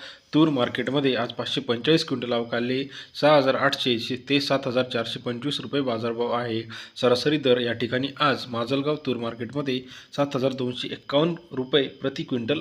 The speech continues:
आहे. छत्रपती संभाजीनगर साठ क्विंटल आवक आली आहे,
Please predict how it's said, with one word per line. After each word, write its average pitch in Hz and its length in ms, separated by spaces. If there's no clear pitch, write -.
आहे. 113 320
छत्रपती 123 420
संभाजीनगर 117 680
साठ 151 260
क्विंटल 127 260
आवक 120 260
आली 117 200
आहे, 131 200